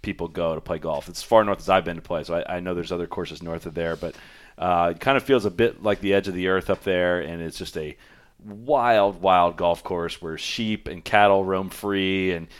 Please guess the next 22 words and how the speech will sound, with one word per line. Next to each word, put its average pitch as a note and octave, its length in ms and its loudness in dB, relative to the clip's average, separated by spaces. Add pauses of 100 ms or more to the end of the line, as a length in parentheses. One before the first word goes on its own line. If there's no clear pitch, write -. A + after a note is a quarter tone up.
(180)
there's G2+ 180 -4
wool A#2+ 560 4
in A2 80 0
the G#2 80 -2
fairways, G2 1080 4
and, E2+ 180 -10 (340)
uh, F2 600 2 (440)
the, G#2 100 -6
the A2+ 280 -2
tradition B2 460 2
is G#2+ 160 0
on G#2+ 100 0
the G#2+ 100 0
eighteenth A2 280 0
hole A2 180 2
you G2+ 100 -2
tee G#2+ 180 -4
your G2+ 140 0
ball F#2+ 280 6
up F#2+ 160 2
on G2 280 -6
wool F#2+ 400 0